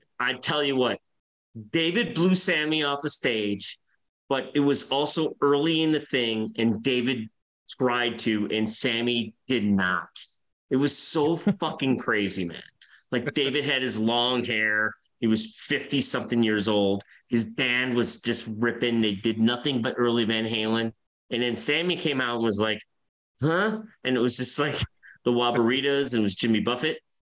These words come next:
Speaker 1: What a crazy time. But those guys nail it. They nail it. They nail it now.
Speaker 2: Yes.
Speaker 1: Pod. It's really good.
Speaker 2: Yeah. They are fantastic. Go check out that show. Uh, of course, check out our friends at Pod of Thunder. Uh, they're on a bit of a hiatus right now because one of them just had a baby.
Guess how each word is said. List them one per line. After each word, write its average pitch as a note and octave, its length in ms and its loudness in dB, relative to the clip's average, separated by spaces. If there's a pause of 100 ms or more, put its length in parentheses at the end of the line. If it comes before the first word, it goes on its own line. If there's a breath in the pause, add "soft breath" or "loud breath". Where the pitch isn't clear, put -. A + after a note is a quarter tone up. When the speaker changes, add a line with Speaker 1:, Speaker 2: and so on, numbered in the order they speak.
(320)
Speaker 1:
What C3 260 -2
a C3+ 60 -4
crazy B2 540 0
time. F#2+ 440 -2
But A2 140 -2 (160)
those E3 280 0
guys C3 340 -2
nail G#2+ 280 0
it. E2+ 160 -4 (140)
They C3+ 120 -2
nail G2+ 440 2
it. - 100 -12 (100)
They G#2+ 120 0
nail G#2 280 0
it E2 100 -4
now. F2 100 -2
Speaker 2:
Yes. E2+ 240 -6 (320)
Speaker 1:
Pod. E2 300 -6
It's A#2 180 -8
really G#2+ 140 0
good. F#2 340 -6
Speaker 2:
Yeah. F#2+ 160 -8 (300)
They C3+ 120 0
are A#2+ 180 -2
fantastic. A2+ 720 -4
Go A#2+ 140 0
check B2 240 -4
out A2+ 160 -2
that G#2+ 200 -2
show. G#2 280 -4 (360 loud breath)
Uh, A2+ 160 0
of A2 60 -6
course, E3 260 -2
check E3 200 -4
out D#3+ 100 0
our C#3 60 2
friends D3+ 320 -4
at C3 260 -4
Pod E3 280 2
of C3 120 -4
Thunder. F#3+ 600 -2 (380 loud breath)
Uh, B2 200 0
they're C3+ 180 0
on A#3+ 100 0
a G#3 60 2
bit G3+ 140 2
of G3+ 100 0
a E3 40 0
hiatus G#3 420 0
right D3 120 0
now C#3+ 120 0
because C3+ 300 0
one C#3 180 0
of G3 40 0
them C3 140 0
just C3 160 0
had D3 160 0
a A2 40 -4
baby. B2 360 -2